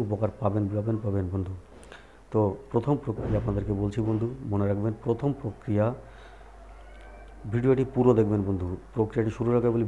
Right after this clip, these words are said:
ভিডিওটি পুরো না দেখলে কিন্তু আপনি কোনো একটা লাইন কেটে যাবে, তো আপনারা কিন্তু সেটা বুঝতে পারবেন না। তো ভিডিওটি পুরো দেখুন, স্কিপ করবেন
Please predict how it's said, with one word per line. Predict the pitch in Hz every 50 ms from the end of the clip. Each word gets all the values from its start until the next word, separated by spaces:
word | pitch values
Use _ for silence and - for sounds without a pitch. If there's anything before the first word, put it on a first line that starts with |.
| 101
ভিডিওটি | 104 110 123 123 120 113 -
পুরো | 123 113 117 117
না | 117 110 110
দেখলে | - 123 120
কিন্তু | 120 120 117 - 123 120 - - - - - - - - - - 107
আপনি | - 120 113 113 107 - - - - - - - - - - - - - -
কোনো | - 123 123 123
একটা | 123 - 117 117
লাইন | 117 123 117 120
কেটে | - 120 113 117 113
যাবে, | 117 113 117
তো | 113 117 110
আপনারা | 110 113 110 110 110
কিন্তু | 113 110 123 113
সেটা | 113 120 107 120 110 101
বুঝতে | 104 101 98 110 101
পারবেন | 98 92 92 92 90 87
না। | 90 104 - - - - - - - - - - - - - - -
তো | - 110 101
ভিডিওটি | 101 110 113 123 120 117 110 113
পুরো | - 110 110 110
দেখুন, | 110 107 110 123 127 135 151 - - - - -
স্কিপ | - - - - - -
করবেন | 107 95 95 90